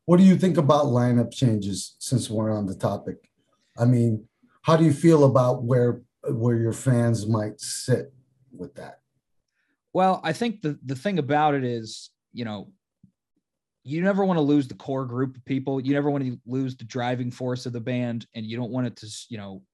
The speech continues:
Speaker 2: to veer off into some direction that it, it wouldn't have gone had
Speaker 1: Mm.
Speaker 2: the band stayed together.
Speaker 1: Mm-hmm.
Speaker 2: Um, and to be honest, like, the amount of effort that we were all putting in,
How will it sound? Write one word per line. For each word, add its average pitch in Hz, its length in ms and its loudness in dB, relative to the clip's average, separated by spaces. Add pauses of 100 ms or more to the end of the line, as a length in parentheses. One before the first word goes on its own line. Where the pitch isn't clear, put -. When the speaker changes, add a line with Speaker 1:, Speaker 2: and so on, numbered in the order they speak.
(120)
Speaker 2:
to 113 80 -12
veer 135 260 -2
off 131 240 -4
into 117 140 -6
some 127 220 -6
direction 120 640 -6 (360)
that 120 120 -4
it, 120 220 -8
it 127 140 -8
wouldn't 143 280 0
have 127 140 -4
gone 135 300 0
had 131 300 -4
Speaker 1:
Mm. 90 120 -6
Speaker 2:
the 127 120 -8 (120)
band 127 260 -2
stayed 117 300 -6
together. 135 440 -6 (680)
Speaker 1:
Mm-hmm. 87 800 -14
Speaker 2:
Um, 120 380 -6 (360)
and 131 340 -6 (220)
to - 80 -10
be 131 160 -2
honest, 175 460 -2
like, - 320 -6
the 127 160 -6
amount 151 220 0
of - 60 -8
effort 143 300 -4
that 123 160 -4
we 131 160 0
were 143 220 0
all 143 100 0
putting 143 320 -2
in, 139 240 -6